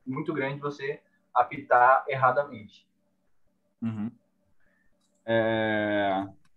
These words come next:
Speaker 2: deixa eu ver aqui. Tá, beleza.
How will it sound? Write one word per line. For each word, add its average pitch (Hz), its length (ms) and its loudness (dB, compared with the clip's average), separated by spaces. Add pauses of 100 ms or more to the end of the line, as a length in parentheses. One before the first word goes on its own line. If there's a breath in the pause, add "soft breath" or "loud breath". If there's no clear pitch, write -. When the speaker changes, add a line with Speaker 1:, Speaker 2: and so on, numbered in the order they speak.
(680)
Speaker 2:
deixa - 120 -20
eu 101 40 -14
ver 98 140 -6
aqui. 143 540 -6 (2000)
Tá, 92 200 2
beleza. 92 440 -4